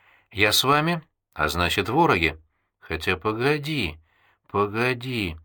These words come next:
О, Иисус Мария, я еще на этом свете?» «На этом, Марек, пока на этом. А чего увидел-то?»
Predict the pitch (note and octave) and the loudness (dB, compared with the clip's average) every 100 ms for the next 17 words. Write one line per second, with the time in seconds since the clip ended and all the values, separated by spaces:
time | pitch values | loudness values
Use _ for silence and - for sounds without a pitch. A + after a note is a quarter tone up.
0 | _ _ - F#2+ G#2 A2+ B2 - C3 - | _ _ -8 -4 -2 -2 -2 -4 -2 -4
1 | C#3+ C#3+ C#3+ C3+ G#2 E2+ E2 - _ _ | -2 -4 -2 0 0 0 -4 -14 _ _
2 | - G2 G#2+ C3+ C3 C3+ D3+ C#3 E3+ F#3+ | 0 2 2 0 0 0 0 0 2 2
3 | - E2 D#2 _ _ _ E2 E2+ F2 G2+ | 0 -4 -10 _ _ _ -4 0 2 0
4 | C#3+ D3 B2+ E2+ - _ _ _ - G2+ | -2 0 2 0 -2 _ _ _ 0 2
5 | A2+ A#2+ C#3 B2 F2 E2 - _ _ _ | 2 2 0 0 -2 -4 -12 _ _ _
6 | - F2 E2 - G#2 C3 G#2+ B2 C3+ F2+ | -6 -2 0 0 -2 0 0 2 2 2
7 | F#2 E2+ | 0 -2